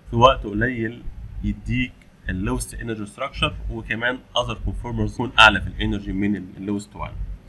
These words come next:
وانت ممكن تحدد انا عايز كام كونفورمرز تاني، عشرة، عشرين، زي ما انت عايز، او زي ما، آه، هيطلع معاك. Theory in absorption locator. Absorption locator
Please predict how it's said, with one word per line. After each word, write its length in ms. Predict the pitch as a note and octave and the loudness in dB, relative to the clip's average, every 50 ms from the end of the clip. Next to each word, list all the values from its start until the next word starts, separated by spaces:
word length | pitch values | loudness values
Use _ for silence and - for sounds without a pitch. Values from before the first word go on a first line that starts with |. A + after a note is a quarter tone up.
| - - - - - | -16 -16 -16 -16 -8
وانت 260 | - A2 B2 C3+ C3 B2+ | -2 0 0 0 2 0
ممكن 220 | C3 B2+ C3+ A2 | 0 0 0 -2
تحدد 460 | - - - - A#2+ B2 A#2+ A2+ G#2+ | -2 2 6 6 6 6 4 -2 0
انا 100 | G#2 G2 | 6 8
عايز 240 | G2 G#2+ G#2+ G#2 - - | 8 8 8 4 -2 -4
كام 160 | - C3+ C3 | -2 0 0
كونفورمرز 520 | C3 - - - A#2 A2+ A2+ G2+ F#2+ - - - | 0 -2 -8 -8 -6 -4 -4 -6 -6 -8 -8 -6
تاني، 200 | G#2 G#2+ - F#2+ | -6 -6 -4 -4
عشرة، 320 | F#2+ F#2+ G2+ - - F#2+ | -2 -2 -2 -2 -4 -8
عشرين، 440 | - - - - G#2 G#2 G#2+ A2 G#2+ G#2 | -10 -10 -6 -2 0 2 2 0 -2 -4
زي 60 | G2+ | -2
ما 80 | G2 G#2 | -2 -2
انت 120 | G#2+ G2+ | -2 2
عايز، 380 | F#2 F#2 G2+ A#2+ C#3 D3 - - - | 6 6 6 6 6 4 -2 -4 -6
او 280 | - - - D#3 D3 C3 | -6 -6 -6 -6 -6 -4
زي 140 | B2 C3 | -4 -4
ما، 100 | C3 B2+ A#2+ | -4 -4 -6
آه، 600 | A#2 A#2 A2+ G#2+ G#2 G#2+ A2+ - - - - G2+ G#2 | -8 -8 -6 -6 -6 -4 -4 -2 0 0 2 2 4
هيطلع 240 | A2 - - G2 | 4 4 4 4
معاك. 220 | F#2 - - - - - - _ _ _ _ _ _ _ _ _ _ _ - _ _ _ _ _ _ - - - | 2 2 -2 -6 -8 -10 -10 _ _ _ _ _ _ _ _ _ _ _ -20 _ _ _ _ _ _ -16 -6 0
Theory 240 | A2+ B2 C#3+ D3+ C#3 | 4 4 6 6 6
in 60 | A2+ F2+ F2+ | 6 4 2
absorption 440 | - - A2+ A2+ B2 A#2+ - A2+ G2+ E2+ | 2 0 -4 -4 -4 -6 -4 -4 -2 -4
locator. 340 | E2 - - A#2 A2 - C#3 - - | -2 -2 -4 -4 -2 -4 -4 -4 -2
Absorption 340 | - - B2+ B2 - - G#2+ F#2+ | -2 0 -2 -2 -2 -2 -2 -2
locator 380 | F2+ - G2 A2 A2+ A2+ B2 | -2 -2 -2 -4 -2 -2 -4